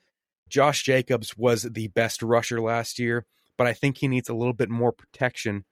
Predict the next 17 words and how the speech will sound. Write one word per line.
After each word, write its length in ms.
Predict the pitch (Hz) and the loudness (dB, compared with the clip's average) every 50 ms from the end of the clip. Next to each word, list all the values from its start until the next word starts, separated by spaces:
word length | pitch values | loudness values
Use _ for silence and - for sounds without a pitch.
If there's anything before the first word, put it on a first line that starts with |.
| _ _ _ | _ _ _
and 120 | 113 110 95 | -6 -4 -2
he 140 | 107 143 | -2 -2
could 160 | - 139 120 98 | 0 0 0 0
be 200 | 120 117 - - - | -2 -2 -4 -6 -10
even 420 | 131 127 143 117 113 101 98 87 - | -10 -8 -4 -2 -2 -2 -2 -2 0
better. 340 | - 120 120 104 98 95 101 _ _ - - - - _ | 2 2 2 2 0 -4 -10 _ _ -20 -20 -20 -20 _
So 260 | - - - 185 156 127 | -10 -2 2 4 4 4
with 200 | 120 143 143 - | 4 2 0 0
the 60 | 123 | -2
seventh 340 | - - 139 131 127 127 - | -2 0 0 0 0 0 0
overall 320 | 123 120 117 117 110 110 | 0 0 2 0 0 0
pick, 260 | - - - 113 - _ | -2 -4 -8 -8 -6 _
the 100 | - 113 | -6 -2
Raiders 340 | 107 113 113 120 123 117 107 | 0 0 2 0 0 -2 -4
are 40 | - | -6
gonna 200 | 117 113 110 101 | -6 -6 -6 -6
take 280 | - - 113 - - | -6 -8 -8 -8 -10